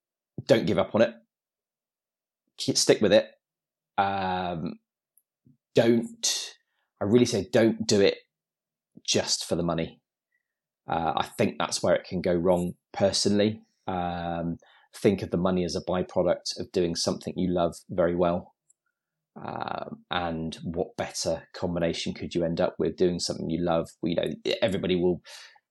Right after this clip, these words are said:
knows the well-known phrase of, you know, "If you're doing something you love for work, it doesn't feel like work." Um, I can relate to that feeling. Um, but I think, yeah,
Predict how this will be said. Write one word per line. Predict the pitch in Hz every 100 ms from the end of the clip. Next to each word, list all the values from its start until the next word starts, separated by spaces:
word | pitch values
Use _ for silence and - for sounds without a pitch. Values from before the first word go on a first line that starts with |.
| - - - - -
knows | - 95 -
the | -
well-known | - - 92
phrase | 87 190 185
of, | -
you | 180
know, | 90
"If | 127
you're | 90
doing | - 92 90
something | - - - -
you | 87
love | 90 -
for | 85
work, | 90 85
it | -
doesn't | 82 82
feel | - 80
like | 80
work." | 92 95 - - _ _ _ _ _ 269
Um, | 82 82 - - - - _ - _ -
I | 87
can | - 90 85 80 -
relate | 90 98 113
to | 117
that | 107
feeling. | - 113 123 131 - -
Um, | 98 98 95 92 92 90 90 - _ _ _ _ _ _ _ - _
but | - 95 - - - - - -
I |
think, | - -
yeah, | 90